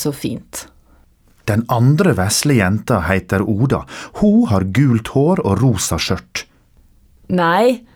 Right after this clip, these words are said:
Speaker 1: det er ikke skjørt. Det er kjole. Oda har rosa kjole.
Speaker 2: Men se, Oda har svart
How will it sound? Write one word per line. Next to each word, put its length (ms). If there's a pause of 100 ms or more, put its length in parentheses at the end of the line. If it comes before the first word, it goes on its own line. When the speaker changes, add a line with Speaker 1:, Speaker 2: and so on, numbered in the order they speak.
(140)
Speaker 1:
det 160
er 240
ikke 320
skjørt. 560 (160)
Det 160
er 80
kjole. 640 (880)
Oda 540 (160)
har 180
rosa 480
kjole. 480 (560)
Speaker 2:
Men 240
se, 240 (760)
Oda 320
har 160
svart 460